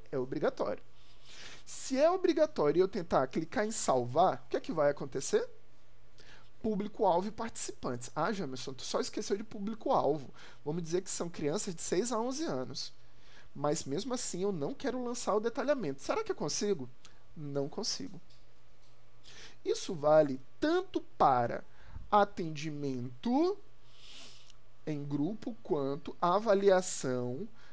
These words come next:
ah, barra procedimento coletivo. Vamos colocar que eu vou fazer um atendimento em grupo. Olha só, gente,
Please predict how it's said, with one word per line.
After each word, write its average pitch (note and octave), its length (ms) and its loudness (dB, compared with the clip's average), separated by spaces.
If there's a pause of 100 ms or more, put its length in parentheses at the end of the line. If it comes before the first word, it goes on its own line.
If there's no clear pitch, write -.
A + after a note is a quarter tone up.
(200)
ah, D3+ 360 8
barra C#3+ 320 2
procedimento F3+ 680 -2
coletivo. C3+ 640 0
Vamos C4 280 -2
colocar E3 520 0
que F3 100 -4
eu D#3+ 40 -2
vou D3+ 120 -4
fazer E3 280 -2
um F3 120 0
atendimento F#3 540 -4
em G#3+ 60 -4
grupo. C3 340 -4 (1120)
Olha G#3+ 320 -2
só, C#3 300 -2
gente, C3+ 440 -6